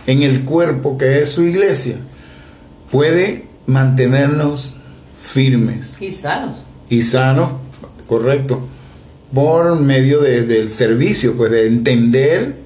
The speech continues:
Speaker 1: cuál es mi función Y, y aceptar que hay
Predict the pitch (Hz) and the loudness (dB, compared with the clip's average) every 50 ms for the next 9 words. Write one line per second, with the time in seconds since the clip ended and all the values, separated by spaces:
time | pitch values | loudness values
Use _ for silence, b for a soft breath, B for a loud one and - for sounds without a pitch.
0 | - - - - - - - - - - - - - - - - 135 143 151 156 | -20 -20 -20 -20 -20 -20 -20 -20 -20 -20 -20 -20 -20 -20 -6 -2 0 2 2 2
1 | 165 165 180 180 151 165 165 143 131 135 160 160 185 214 233 240 233 - B B | 2 0 0 0 0 0 0 0 0 0 0 0 2 0 0 -2 -2 -8 B B
2 | B B B B B B B B B B - - - - - 175 170 165 160 151 | B B B B B B B B B B -18 -18 -20 -10 -2 0 0 0 2 2
3 | 147 143 139 131 127 117 110 - - - - - - - - - - - 131 135 | 2 2 2 2 2 2 0 -2 -4 -8 -12 -16 -20 -20 -20 -20 -8 -2 0 2
4 | 143 131 131 - - 147 123 - 117 - 139 131 139 147 170 - - - 170 151 | 2 2 0 0 0 0 -2 -2 -2 0 0 2 2 0 -2 -6 -4 -2 0 0
5 | 139 127 120 113 - - - - - - - - - - - - - - - - | 2 2 0 0 -4 -8 -12 -18 -20 -20 -20 -20 -20 -20 -20 -20 -20 -20 -20 -10
6 | - - 117 123 135 143 147 151 | -4 -2 0 2 2 0 0 -2